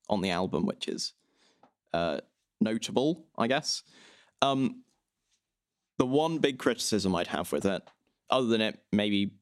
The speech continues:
being a bit drawn out, is that for the title line to work,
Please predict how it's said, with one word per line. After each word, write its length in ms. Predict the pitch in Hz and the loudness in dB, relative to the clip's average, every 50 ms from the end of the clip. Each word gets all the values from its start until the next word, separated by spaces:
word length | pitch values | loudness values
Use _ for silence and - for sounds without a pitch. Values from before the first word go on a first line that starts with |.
| - - | -14 -4
being 200 | 90 101 98 98 | -2 -2 0 0
a 40 | 95 | 0
bit 160 | 98 - - | 0 -2 -2
drawn 240 | - 107 101 101 95 | 0 0 0 2 2
out, 280 | 92 85 87 90 - _ _ _ - - - - - - _ - | 2 0 0 -2 -4 _ _ _ -20 -20 -20 -20 -20 -10 _ 2
is 220 | 127 127 117 - | 2 2 2 2
that 220 | 120 117 113 113 - - _ _ _ _ _ _ _ _ _ _ _ _ _ _ _ - | 2 2 2 2 -2 -8 _ _ _ _ _ _ _ _ _ _ _ _ _ _ _ -2
for 140 | - - | 0 0
the 100 | 139 135 | 0 0
title 580 | 127 - - 143 143 147 151 147 - 151 135 131 | -2 -2 -2 -2 0 0 0 0 0 0 2 2
line 320 | 123 120 113 113 113 110 107 | 2 2 2 2 0 0 0
to 120 | - 117 | 2 2
work, 540 | 107 110 101 90 82 87 - - - - - | 2 2 2 0 0 -2 -2 -4 -8 -18 -18